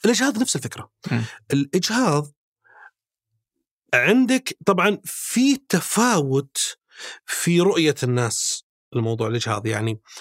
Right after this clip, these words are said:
Speaker 1: في من يرى أنه لابد أنه يكون حق مطلق تماما للمرأة، وفي من يرى لابد أنه لا، آه، نحط يعني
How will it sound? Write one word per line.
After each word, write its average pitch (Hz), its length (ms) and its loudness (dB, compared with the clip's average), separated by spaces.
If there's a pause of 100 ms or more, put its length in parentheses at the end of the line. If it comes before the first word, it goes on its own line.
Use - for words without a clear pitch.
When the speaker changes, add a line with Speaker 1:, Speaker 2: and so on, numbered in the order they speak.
(240)
Speaker 1:
في 185 240 4
من 190 180 4
يرى 202 380 2
أنه 160 260 2
لابد 170 360 0
أنه 160 140 2
يكون 143 300 0
حق - 380 -6
مطلق 151 360 -2 (640)
تماما 120 480 0 (140)
للمرأة، 110 560 -4 (720)
وفي 151 260 2
من 165 160 4
يرى 170 240 4
لابد 156 320 0
أنه 151 280 0 (260)
لا، 185 380 -2
آه، 170 280 2
نحط 180 520 -2
يعني 147 400 0